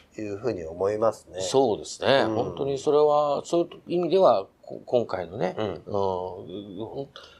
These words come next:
Speaker 1: それと、立憲民主もこの討論会スキップしてね、
Speaker 2: うん。
Speaker 1: で、その立憲共産党と言われるのが嫌なのかどうかわからないけども、それ、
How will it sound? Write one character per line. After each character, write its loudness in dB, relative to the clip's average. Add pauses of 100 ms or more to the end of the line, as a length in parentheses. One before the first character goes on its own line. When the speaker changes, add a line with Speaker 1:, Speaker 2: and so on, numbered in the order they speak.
(160)
Speaker 1:
そ 8
れ 8
と、 8
立 -2
憲 8
民 4
主 -4
も 6
こ 0
の 2
討 6
論 6
会 2
ス -18
キ -6
ッ -12
プ -12
し -12
て -4
ね、 4
Speaker 2:
う -6 (120)
ん。 -10
Speaker 1:
で、 6
そ 2
の 2
立 -2
憲 4
共 8
産 2
党 6
と 4
言 6
わ 10
れ 8
る 0
の 0
が -4 (180)
嫌 8
な 4
の 0
か -6
ど 6
う 0
か 0
わ 2
か 8
ら 6
な 0
い -6
け -6
ど -10
も、 2 (300)
そ 2
れ、 4